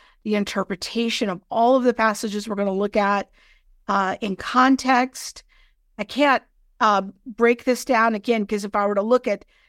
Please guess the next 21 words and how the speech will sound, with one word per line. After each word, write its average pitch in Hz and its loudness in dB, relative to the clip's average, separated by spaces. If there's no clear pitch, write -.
you 233 -2
know, 208 2
the 208 -4
minutia 220 0
of 185 -12
every 254 2
single 247 -2
passage 214 -2
we're 202 -6
gonna 202 -4
go 202 -2
through 202 -6
today, 190 -2
this 202 -4
teaching 214 -4
would 185 -6
be 196 -4
eight 208 4
hours 185 2
long. 190 0
But 254 4